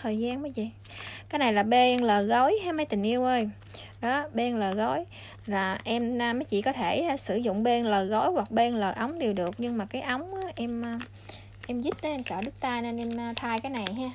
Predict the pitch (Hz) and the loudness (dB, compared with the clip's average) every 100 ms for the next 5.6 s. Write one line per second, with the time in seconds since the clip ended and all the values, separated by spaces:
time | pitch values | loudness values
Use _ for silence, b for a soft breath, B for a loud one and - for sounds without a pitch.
0 | - 233 233 214 240 240 202 226 220 185 | -8 -8 -6 -4 -4 -4 -6 -4 -4 -4
1 | 226 - 185 214 220 214 202 233 226 202 | -6 -6 -8 -6 -4 -4 -2 -2 0 -2
2 | 185 202 311 320 - 311 - 254 226 - | -2 -4 -6 -4 0 0 0 -2 -2 -8
3 | - 262 226 220 247 302 349 311 247 247 | -10 -8 -6 -6 -6 -6 -6 -8 -4 -2
4 | 190 - - - B B B B 294 269 | -4 -6 -16 -14 B B B B -8 -6
5 | 285 302 285 440 277 196 | -4 -2 -2 0 -2 0